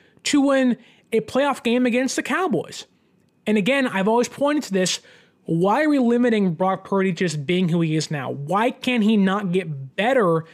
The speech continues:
throughout his second year in the N F L?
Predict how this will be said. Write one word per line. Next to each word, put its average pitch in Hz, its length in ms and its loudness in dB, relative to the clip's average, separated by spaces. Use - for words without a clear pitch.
throughout 214 320 2
his 190 120 0
second 233 400 -2
year 208 280 2
in 196 80 2
the 180 120 2
N 175 80 0
F 156 140 -8
L? - 320 -4